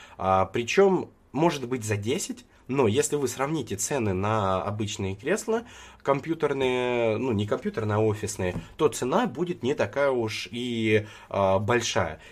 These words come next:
И при этом вы сидите, а, должны быть подлокотники, причем регулирующиеся подлокотники — это, а, самый класс, потому что у вас руки должны находиться в нормальном положении.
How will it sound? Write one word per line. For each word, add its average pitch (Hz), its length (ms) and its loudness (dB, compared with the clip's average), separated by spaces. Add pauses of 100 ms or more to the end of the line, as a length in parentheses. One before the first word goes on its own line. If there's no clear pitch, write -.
И 151 100 -4
при 98 240 -4
этом 240 360 -4 (140)
вы 123 280 -6
сидите, 104 800 -8 (280)
а, 98 200 -2
должны 143 300 0
быть 123 180 -8
подлокотники, 120 760 -4
причем 117 380 -4
регулирующиеся 110 840 -6
подлокотники — 104 720 0
это, 95 340 4 (400)
а, 90 800 -4 (140)
самый 107 260 -2
класс, 202 260 0
потому 117 380 -4
что - 320 -4 (120)
у 117 40 -4 (100)
вас 131 440 0
руки 151 420 -6
должны 113 360 -6
находиться 117 580 -10
в 104 60 -10
нормальном 107 500 -4
положении. 101 560 -6